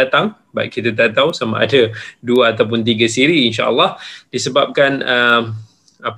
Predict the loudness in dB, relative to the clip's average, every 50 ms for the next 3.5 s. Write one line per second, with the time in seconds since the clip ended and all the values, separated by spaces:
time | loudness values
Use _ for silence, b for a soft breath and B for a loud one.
0 | 2 2 2 2 0 -2 -4 -2 -2 0 0 0 0 0 0 0 0 -2 -2 -2
1 | -4 -2 -2 -2 -2 0 2 0 0 0 -4 -10 -12 -6 -6 -6 -2 -2 -2 -2
2 | -2 -2 -2 -2 -2 -2 -2 -2 -2 -2 0 0 0 0 0 0 0 -2 -2 -4
3 | -4 -2 0 0 0 0 0 0 0 0